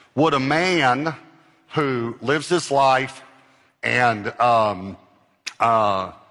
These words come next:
has a family, goes to work, uh, uh, doesn't kill people, doesn't commit adultery, doesn't do things like that,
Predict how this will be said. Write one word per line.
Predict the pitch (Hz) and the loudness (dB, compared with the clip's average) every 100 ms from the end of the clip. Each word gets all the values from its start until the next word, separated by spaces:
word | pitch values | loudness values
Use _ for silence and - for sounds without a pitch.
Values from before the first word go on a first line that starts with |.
| - | -2
has | 147 147 | -2 -2
a | 156 | -4
family, | 151 143 139 135 131 113 - - _ _ _ _ | -2 0 0 -2 -4 -6 -16 -20 _ _ _ _
goes | 95 131 147 | -2 0 0
to | 143 | -2
work, | 135 131 127 123 - - _ _ _ - | 0 2 2 0 -8 -20 _ _ _ -2
uh, | 117 113 101 101 92 87 - _ | 2 4 4 2 -2 -6 -20 _
uh, | - 110 | -2 -2
doesn't | 92 127 - 147 | 0 -2 -2 -6
kill | - 151 139 | -4 -2 -2
people, | - 135 127 131 123 117 | -4 -6 -4 -2 0 0
doesn't | 113 113 117 | -2 -4 -10
commit | - 139 | -8 -4
adultery, | 139 123 127 120 - 127 123 113 - - - - | -2 0 0 -2 -2 0 0 -4 -12 -20 -14 -2
doesn't | 127 131 | -2 -2
do | 131 139 | -4 -4
things | 143 131 117 | -2 -4 -2
like | 127 123 - | 0 -2 0
that, | 131 120 113 | 0 2 0